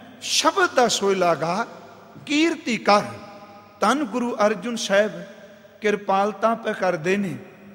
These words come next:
ਇਹਦੇ ਅਰਥ ਮੈਂ ਥੋੜ੍ਹੇ ਜਿਹੇ ਆਰੰਭ ਕਰਨੇ ਚਾਹੁੰਦਾ ਹਾਂ,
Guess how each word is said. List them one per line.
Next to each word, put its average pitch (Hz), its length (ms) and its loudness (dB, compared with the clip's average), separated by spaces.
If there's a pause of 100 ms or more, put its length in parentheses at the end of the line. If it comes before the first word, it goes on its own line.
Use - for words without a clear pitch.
(220)
ਇਹਦੇ 269 340 2 (120)
ਅਰਥ 247 220 -2
ਮੈਂ 208 180 -2
ਥੋੜ੍ਹੇ 208 400 0
ਜਿਹੇ 170 280 -2 (600)
ਆਰੰਭ 220 260 2
ਕਰਨੇ 190 440 -2
ਚਾਹੁੰਦਾ 202 420 -2
ਹਾਂ, 170 160 -6